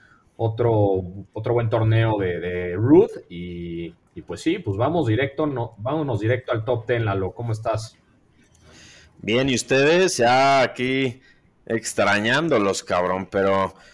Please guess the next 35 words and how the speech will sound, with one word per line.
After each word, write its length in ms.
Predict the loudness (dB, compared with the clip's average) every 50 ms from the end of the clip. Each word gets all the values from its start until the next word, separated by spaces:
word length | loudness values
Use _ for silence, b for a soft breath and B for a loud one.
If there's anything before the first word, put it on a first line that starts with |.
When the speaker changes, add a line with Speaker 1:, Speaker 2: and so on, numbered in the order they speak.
| B B
Speaker 2:
Sí, 280 | B -4 -2 0 0 2
mid-season 640 | 2 2 0 0 0 0 0 2 2 2 2 2
break, 320 | 4 4 4 6 4 4 2
vamos 320 | -2 -4 -4 -4 -2 0
a, 280 | 2 4 4 4 2 2
a 600 | 0 -4 -14 _ _ _ _ _ _ -6 -2 2
dar 220 | 2 4 4 4
un 400 | 4 4 4 4 4 4 4 4
recap 480 | 4 4 2 2 2 2 2 2 2 2
de 160 | 0 2 2
lo 160 | 2 2 2
que 80 | 2 0
ha 100 | -2 0
pasado 320 | 0 0 0 2 2 2
este 220 | 2 2 0 2 2
año, 320 | 2 2 2 0 0 0
pero 260 | 0 2 2 4 4
rápido, 540 | 4 4 2 2 0 0 -2 0 2 2 2
nos 240 | 2 0 0 -2 -4
echamos 380 | -6 -4 -2 -2 -2 -2 -2 -4
el 100 | -8 -4
top 240 | -2 -2 -2 -2 -2 -2
ten, 320 | 0 0 0 0 -2 -6 b b b b b b b b b _
donde 460 | -4 -2 0 0 0 2 2 2 2
Medvedev 640 | 2 0 0 0 0 0 0 2 2 4 2 2 0
sigue 340 | 0 -2 0 2 2 2 2
número 380 | 2 0 0 0 2 2 2
uno, 520 | 2 2 2 2 4 2 2 0 -4 _ _ -14
Zverev 540 | -10 -6 -2 0 2 2 4 4 4 4 4
en 160 | 2 0 0
su 160 | 0 0 2 2
all-time 480 | 2 2 2 0 0 0 2 0 -2 -2
high 440 | -2 0 2 2 4 2 2 0 -2
número 420 | -2 -2 -2 0 0 0 2 2 2
dos, 420 | 4 4 2 2 0 -4 -10 -12